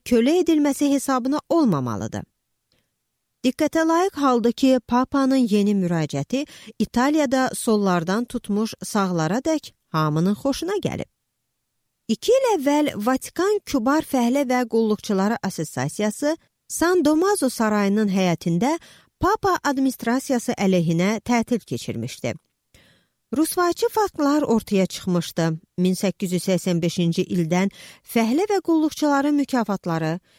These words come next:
min səkkiz yüz səksən ikinci ildən isə ailə müavinətləri ödənilməyib. Vatikan hakimiyyət dairələri ilə inadlı mübarizədə zəhmətkeşlər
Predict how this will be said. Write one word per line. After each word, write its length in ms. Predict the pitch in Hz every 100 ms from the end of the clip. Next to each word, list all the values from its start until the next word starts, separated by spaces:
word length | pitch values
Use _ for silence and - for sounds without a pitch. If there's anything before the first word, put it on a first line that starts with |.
| _ 190
min 160 | 269
səkkiz 460 | 330 392 - 339 302
yüz 140 | 285 -
səksən 400 | 247 - 226 220
ikinci 480 | 196 - 202 185 214
ildən 400 | 175 165 170 196
isə 240 | 226 320 311 - _ _ -
ailə 400 | 247 254 269 349 415
müavinətləri 880 | 370 320 254 240 226 - 170 160 220 -
ödənilməyib. 720 | 233 302 370 339 147 135 - - _ _ _ _ _ _ -
Vatikan 600 | 185 226 - - 294 269 247
hakimiyyət 520 | 233 - 208 226 208
dairələri 720 | 208 208 196 190 190 196 233
ilə 140 | 170 147 - - -
inadlı 460 | 233 233 208 226 233
mübarizədə 760 | 214 185 185 170 175 180 294 240
zəhmətkeşlər 840 | 208 185 170 - 151 - 220 277